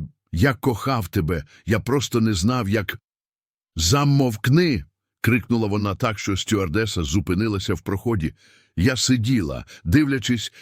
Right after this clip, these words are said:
як він звивається між нами, немов загнаний звір.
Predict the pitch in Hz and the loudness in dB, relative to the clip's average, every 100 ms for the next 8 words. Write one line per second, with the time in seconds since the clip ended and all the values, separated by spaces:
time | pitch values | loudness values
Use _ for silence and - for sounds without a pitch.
0 | - 113 113 123 123 87 120 120 131 123 | 0 0 2 0 0 2 2 0 -2 -2
1 | 107 127 113 92 92 123 123 117 - - | -2 0 0 0 0 0 0 -2 -6 0
2 | 101 127 127 101 78 80 131 87 101 104 | 2 4 2 -2 -2 0 0 0 0 0
3 | 104 95 67 71 69 55 | 0 0 -2 -2 -4 -6